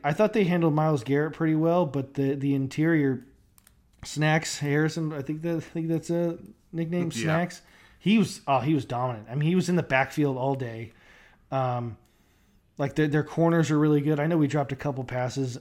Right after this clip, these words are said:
Speaker 1: um, but they're, I mean, Purdy was pressured. It f-, the numbers say he wasn't pressured as much as I thought, but, I mean, it, it was tough. Purdy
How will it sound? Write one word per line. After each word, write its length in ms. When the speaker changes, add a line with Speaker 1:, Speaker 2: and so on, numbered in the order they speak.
Speaker 1:
um, 320
but 160
they're, 260
I 60
mean, 220
Purdy 340
was 160
pressured. 480
It 120
f-, 260
the 140
numbers 420
say 160
he 100
wasn't 400
pressured 320
as 80
much 240
as 60
I 220
thought, 400
but, 220
I 120
mean, 340
it, 200
it 40
was 160
tough. 420
Purdy 400